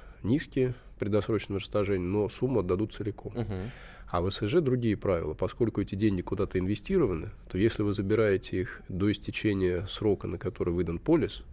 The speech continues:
Speaker 1: да, то сумма, которую вам отдают, э, вовсе не сто процентов
Speaker 2: А,
Speaker 1: от того,
Speaker 2: даже
Speaker 1: что вы внесли. А, например, она в первый год может быть десять процентов, или
Speaker 2: Даже
Speaker 1: даже ноль, или
Speaker 2: десять процентов?
Speaker 1: даже ноль процентов.
Speaker 2: Ага.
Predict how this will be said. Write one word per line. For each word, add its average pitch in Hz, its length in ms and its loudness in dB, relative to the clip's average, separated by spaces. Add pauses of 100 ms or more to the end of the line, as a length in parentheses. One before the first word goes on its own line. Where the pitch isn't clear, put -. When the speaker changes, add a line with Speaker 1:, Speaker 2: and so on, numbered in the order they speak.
(320)
Speaker 1:
да, 107 240 0
то 87 440 -2
сумма, 143 360 0
которую 92 380 0
вам 92 100 -2
отдают, 90 520 -2
э, 90 280 -4
вовсе 104 400 0
не 104 80 -2
сто 117 180 -6
процентов - 560 -6
Speaker 2:
А, 156 320 2
Speaker 1:
от 107 60 6
того, 101 140 6
Speaker 2:
даже 95 80 2
Speaker 1:
что - 140 -2
вы 87 60 0
внесли. - 440 -4 (600)
А, 101 80 2
например, 117 460 4
она 107 160 4
в - 60 -6
первый 131 300 4
год 90 200 0
может 95 240 0
быть 82 100 -2
десять 92 300 0
процентов, - 560 -6 (220)
или 107 100 -4
Speaker 2:
Даже 104 180 4
Speaker 1:
даже 113 140 6
ноль, 151 60 6
или 92 180 8
Speaker 2:
десять 92 260 4
процентов? 160 340 4
Speaker 1:
даже 143 140 4
ноль 131 220 2
процентов. 95 640 -4
Speaker 2:
Ага. 101 360 -2